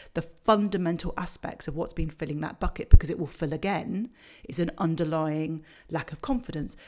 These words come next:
as, you know, difficulties in terms of self-belief, a resilience to be able to see themselves as a wonderful human being that doesn't necessarily need to be part of the popular group.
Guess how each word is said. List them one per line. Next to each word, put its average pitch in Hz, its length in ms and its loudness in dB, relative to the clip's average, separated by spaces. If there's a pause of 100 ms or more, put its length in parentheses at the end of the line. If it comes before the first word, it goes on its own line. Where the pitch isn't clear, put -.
(160)
as, 139 280 -10
you 156 140 -6
know, 143 260 -8
difficulties 170 520 -6
in 160 80 -6
terms 156 260 -6
of 147 80 -10
self-belief, 185 720 -2 (360)
a 160 80 -6
resilience 165 600 -2
to - 100 -12
be 160 100 -4
able 151 120 -6
to 165 100 -10
see 165 200 -4
themselves 156 560 -6
as 160 260 -8 (420)
a 151 40 -6
wonderful 160 460 -2
human 151 380 -4
being 170 440 0
that - 200 -8
doesn't 170 240 -6
necessarily 156 580 -4
need 160 260 -6
to - 80 -10
be 156 120 -8
part 190 340 2
of - 60 -12
the - 60 -12
popular - 360 8
group. - 380 -10